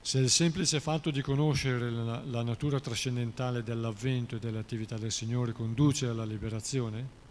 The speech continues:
possiamo immaginare il destino di coloro che hanno goduto della compagnia personale del Signore come suoi parenti o amici. Tutti coloro che ebbero la grazia di entrare a contatto col Signore,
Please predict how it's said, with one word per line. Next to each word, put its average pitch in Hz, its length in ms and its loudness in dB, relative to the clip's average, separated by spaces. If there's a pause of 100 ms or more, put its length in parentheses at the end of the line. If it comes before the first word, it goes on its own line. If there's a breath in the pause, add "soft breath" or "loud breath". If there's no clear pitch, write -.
(1400)
possiamo 160 400 2
immaginare 151 540 4
il 143 80 2
destino 139 440 2
di 131 100 2
coloro 135 380 2
che 135 140 -2
hanno 127 220 2
goduto 123 440 0
della 117 180 -2
compagnia 120 420 -2
personale 117 520 -4
del 113 160 -4
Signore 123 680 -4 (640)
come 117 200 -4
suoi 131 180 4
parenti 117 560 -2
o 110 140 -2
amici. 104 360 -6 (2250)
Tutti 151 240 0
coloro 156 400 4
che 139 140 0
ebbero 127 280 0
la 123 120 -2
grazia 127 420 0
di 120 140 -2
entrare 123 540 0
a - 20 -4
contatto 117 440 -6
col 110 140 -6
Signore, 117 540 -4